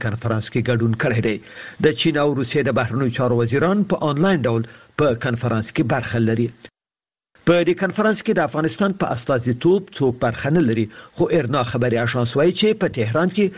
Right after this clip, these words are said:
د ټولو هیوادونو سفیران هم په کنفرانس کې ګډون لري. د ایران د بهرنیو چارو وزارت ویندوی سعید خطیب زاده د کنفرانس په درشل کې پرون وویل، د غونډې برخوال به په افغانستان کې د دایمي سولې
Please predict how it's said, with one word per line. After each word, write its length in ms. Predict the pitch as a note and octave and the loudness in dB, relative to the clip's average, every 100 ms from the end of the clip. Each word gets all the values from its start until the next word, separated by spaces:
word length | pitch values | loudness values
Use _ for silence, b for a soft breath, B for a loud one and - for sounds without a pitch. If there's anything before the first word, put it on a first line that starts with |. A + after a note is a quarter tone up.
| B B D#3+ | B B 0
د 100 | E3+ | 2
ټولو 200 | A#3+ A3 C#3+ | 2 2 2
هیوادونو 440 | B2+ B2 C3 B2 A#2 | 2 2 2 0 0
سفیران 460 | G#2 - A#2 A2 G#2+ | -2 0 -2 -2 -2
هم 120 | D3+ F3+ | -2 0
په 140 | F#3 C3+ | 0 0
کنفرانس 480 | A2 - A2 A2+ | -4 -2 0 -2
کې 120 | - B2 | 0 2
ګډون 220 | D#3+ D3+ C3 G#2+ | 2 2 2 0
لري. 180 | A#2 A#2+ B B B B - | 0 -4 B B B B -2
د 120 | E3+ | 2
ایران 260 | F3 D#3 D3 | 2 2 0
د 80 | C#3 | 0
بهرنیو 380 | C#3 A#2+ D3+ B2 | 0 0 -2 0
چارو 220 | D3 C#3+ | 2 2
وزارت 400 | C#3 C#3+ C3+ B2+ | 2 0 -2 0
ویندوی 380 | C3+ C3+ F3 A3+ - | 0 2 2 2 2
سعید 320 | C#3+ G3 - | 0 0 0
خطیب 340 | C3 B2 C3 B2 | -4 -2 -2 0
زاده 220 | C3 G3 G3 B B - | 2 2 0 B B 0
د 120 | F3 F3+ F#3 | 2 2 0
کنفرانس 420 | F#3 G3 A3 G3+ C#3 | 0 2 2 0 -2
په 80 | B2+ | -2
درشل 260 | A2+ A#2+ A#2+ | 0 -2 0
کې 160 | C3+ C#3 | -2 0
پرون 240 | B2+ B2+ B2+ | 0 2 4
وویل، 260 | E3+ G#3+ | 4 2
د 720 | G3 - - _ _ _ - D3 F#3+ G3+ | 0 -10 -20 _ _ _ -4 0 2 2
غونډې 280 | - A#3 G#3+ G3 | 2 2 2 2
برخوال 440 | D#3+ B2 D3+ F#3 F#3 | 0 0 2 2 2
به 40 | G3+ E3+ | 0 0
په 100 | B2+ | -2
افغانستان 420 | C3+ B2+ - E3 | -2 -2 0 0
کې 120 | F3+ G#3 E3 | 2 2 2
د 100 | D3 | 2
دایمي 300 | C3 A#2+ A#2+ - | 2 2 0 2
سولې 240 | G3 A3 | 2 2